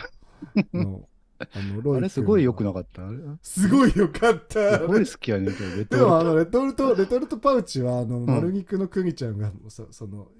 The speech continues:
Speaker 1: 先に
Speaker 2: あー、そうなんだ。
Speaker 1: レ-、レ-、レトルトパウチを言ってたんだけど、多分それに被せてきたって感じで。
Speaker 2: あ。
Speaker 1: あれ？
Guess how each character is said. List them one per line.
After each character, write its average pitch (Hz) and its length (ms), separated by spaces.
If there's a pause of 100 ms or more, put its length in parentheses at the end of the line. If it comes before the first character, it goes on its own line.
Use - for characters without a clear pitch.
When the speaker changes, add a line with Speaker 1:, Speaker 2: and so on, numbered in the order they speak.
(380)
Speaker 1:
先 117 160
に 131 60
Speaker 2:
あ 135 220
ー、 - 20
そ - 180
う 123 40
な 107 120
ん - 80
だ。 - 160 (160)
Speaker 1:
レ-、 98 60 (160)
レ-、 131 80
レ 117 40
ト - 200
ル 135 40
ト - 0
パ 110 200
ウ 127 40
チ - 200
を - 20
言 107 80
っ 107 40
て - 100
た - 100
ん 113 80
だ 123 80
け - 160
ど、 120 260 (540)
多 170 60
分 151 80
そ 185 120
れ 185 80
に 180 60
被 165 80 (120)
せ 160 100
て 113 120
き - 80
た 104 100
っ - 20
て 113 160
感 98 240
じ 92 100
で。 92 160 (140)
Speaker 2:
あ。 82 180 (320)
Speaker 1:
あ 147 120
れ？ 214 180